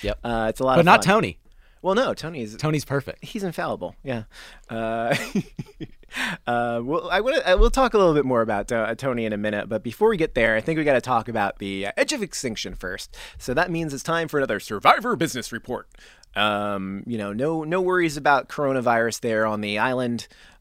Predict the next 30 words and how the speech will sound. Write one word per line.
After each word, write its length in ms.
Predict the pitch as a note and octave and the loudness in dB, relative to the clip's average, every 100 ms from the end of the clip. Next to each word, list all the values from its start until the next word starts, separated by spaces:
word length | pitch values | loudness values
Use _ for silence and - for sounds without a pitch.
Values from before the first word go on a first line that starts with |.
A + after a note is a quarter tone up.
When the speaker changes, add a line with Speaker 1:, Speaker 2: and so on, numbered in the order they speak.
| - | -10
Speaker 2:
Uh, 300 | G2 G2 G2 | -6 -4 0
the 60 | |
Speaker 1:
Yet. 180 | A#2+ D3+ | 4 4
Speaker 2:
economy 360 | C3+ D3+ D#3 D3 | 6 4 4 0
is 100 | A#2 | 0
doing 240 | C#3 B2 | -2 -2
fine. 580 | A2+ D3 C#3+ C#3+ C#3 C3+ | -2 0 0 0 -2 -2
No 140 | A#2+ | -2
worries 320 | A#2+ B2 A2+ G#2+ | 0 0 -2 -4
about 240 | G#2 G2 | -4 -2
Bernie 220 | A#2 A2 | -4 -6
Sanders 500 | G#2+ E3+ E3+ E3 C#3 | -6 -4 -2 -2 -2
there. 260 | D3+ C#3+ C#3 | 0 2 2
Economy 380 | - A2 G#2+ G#2 | -2 -6 -4 -6
is 80 | |
doing 240 | G2+ G2+ G2 | -6 -8 -8
fine. 500 | - D#3 D3 C#3 C3 - - - - | -4 -2 0 -2 -6 -12 -20 -20 -8
Um, 340 | A2 G#2 G#2 | -4 -4 -4
in 100 | A2+ | -8
fact, 360 | - D#3+ E3 - | 0 0 0 -6
we 120 | F#3 | -6
have 240 | D#3+ D#3 | 0 0
our 120 | C3 A2 | 2 -2
first 460 | - F3 D3+ - | -2 -4 -4 -8
billionaire 600 | B2+ A2 G2 F#2 F2+ E2+ - | -4 -2 -2 -6 -8 -10 -12
<laughs> 120 | - - | -16 -8
on 100 | A2+ - | -6 -4
Edge 220 | A#2+ C3 | -4 -4
of 80 | A2+ | -8
Extinction. 640 | - - F#2+ - F#2+ F2+ | -10 -12 -10 -10 -10 -12